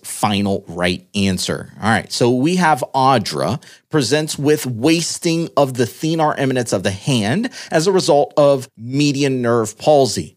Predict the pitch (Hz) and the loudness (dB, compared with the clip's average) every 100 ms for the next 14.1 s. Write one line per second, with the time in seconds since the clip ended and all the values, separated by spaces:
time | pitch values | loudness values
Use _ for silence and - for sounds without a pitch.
0 | _ 87 85 - 90 98 139 170 175 156 | _ -4 -2 -2 -4 -2 -2 0 -2 -4
1 | - - 143 139 113 92 92 - - 87 | -6 -4 -2 -2 -2 -2 -4 -4 -4 -6
2 | - - - - _ _ _ _ _ - | -6 -10 -10 -20 _ _ _ _ _ -2
3 | 123 170 190 214 - - 117 95 - _ | 2 2 2 -2 -4 -4 -4 -6 -12 _
4 | 123 107 104 143 151 - 190 160 123 117 | -4 -2 -2 -2 -2 -2 -2 2 2 2
5 | 98 95 - 123 110 107 - 107 98 92 | -4 -6 -4 -2 0 0 0 -2 0 -2
6 | 92 85 87 87 76 73 - - _ _ | -4 -4 -4 -4 -4 -8 -8 -12 _ _
7 | - 104 110 127 123 123 135 127 131 - | -2 -2 0 0 0 2 2 2 2 0
8 | 120 120 117 110 131 117 120 123 123 139 | -2 -2 -2 -4 -2 0 0 -2 -4 -6
9 | - - 151 92 95 _ _ _ _ _ | -6 0 0 0 -6 _ _ _ _ _
10 | _ - 95 98 - - 113 - 123 117 | _ -4 -2 -2 -8 -6 -4 -4 -2 -2
11 | 131 117 110 127 120 143 123 131 127 120 | -2 -2 0 2 2 0 0 2 0 -2
12 | 110 131 127 - 123 - 123 127 143 123 | -4 0 0 0 -4 2 2 2 -2 -4
13 | 107 113 147 139 101 78 - 101 98 101 | -4 0 4 4 2 -2 -4 -6 -4 -6